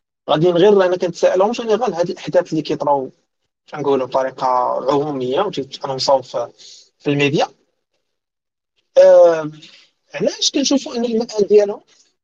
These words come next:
كيبقى، أو لا، يعني، الماكسيموم اللي ممكن يطرا كيكون واحد التأثير على السمعة ديال الأشخاص.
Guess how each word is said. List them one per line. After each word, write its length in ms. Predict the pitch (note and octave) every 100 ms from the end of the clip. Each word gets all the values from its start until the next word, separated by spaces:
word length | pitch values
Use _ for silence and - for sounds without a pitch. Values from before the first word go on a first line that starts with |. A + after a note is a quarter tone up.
| _ _ _ _
كيبقى، 520 | A3+ G#3 A#3+ A3+ G3+ E3+
أو 100 | F#3+
لا، 360 | G3+ F#3 E3+ - _ _
يعني، 240 | D3 D3+
الماكسيموم 420 | F3 A#3+ - A#3+
اللي 140 | A3+ G#3
ممكن 220 | G3+ G#3
يطرا 220 | G3 F3
كيكون 320 | A3 - A#3
واحد 160 | G#3+ -
التأثير 280 | - - A3
على 120 | D3+ F3+
السمعة 380 | - E3 D3+
ديال 140 | D3 C#3+
الأشخاص. 460 | - - G#2 -